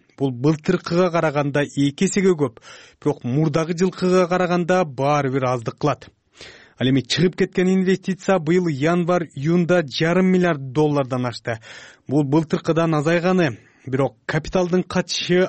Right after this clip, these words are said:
ага чейинки көрсөткүчкө салыштырмалуу баары бир көптүк кылат. Дагы бир каржылык көрсөткүч Кыргызстандын мамлекеттик карызы. Соңку эсепте анын көлөмү дээрлик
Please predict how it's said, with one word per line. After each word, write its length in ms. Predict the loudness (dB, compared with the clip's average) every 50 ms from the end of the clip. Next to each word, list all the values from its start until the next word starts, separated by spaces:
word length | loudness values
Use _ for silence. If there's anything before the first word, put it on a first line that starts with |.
| -2 -2
ага 260 | -2 -2 0 0 -2
чейинки 540 | -4 -6 -6 -2 2 2 2 2 0 0 0
көрсөткүчкө 640 | 2 2 2 2 -2 -4 -4 -12 -10 -4 -4 -2 -2
салыштырмалуу 600 | 0 -2 -2 -2 -4 -4 -2 0 0 2 0 0
баары 340 | 0 0 0 2 2 0 -2
бир 160 | -4 -4 -6 -12 -20 -20 -20 -20 _ _ _ _ -2
көптүк 360 | -2 -2 -2 -2 -14 -10 -4
кылат. 280 | -2 -4 -4 -4 -8 -20 _ _ _ _ _ _ _ -6
Дагы 200 | -4 -2 0 2
бир 160 | 2 0 0 -2
каржылык 520 | -2 -2 0 0 0 2 2 0 2 2 0
көрсөткүч 580 | -2 0 0 0 -2 -2 -2 -2 -2 -2 -6 -8 -2
Кыргызстандын 640 | 0 0 0 0 -4 -2 -2 0 0 2 2 2
мамлекеттик 720 | 2 2 0 0 0 -2 0 -2 -4 -4 -4 -6 -6 -6 -4
карызы. 520 | -4 0 2 2 2 2 0 -2 -2 -4 -10 _ _ -10
Соңку 300 | -6 -4 -4 -2 -2 -4
эсепте 340 | -2 -2 -4 -2 0 0 0 2
анын 260 | 2 2 2 0 -2
көлөмү 460 | 0 0 0 2 2 4 4 2 2 0 -6 -20 -20 -20 _ _ _ -16
дээрлик 580 | -10 -4 -2 0 2 2 2 0 -2 -4 -4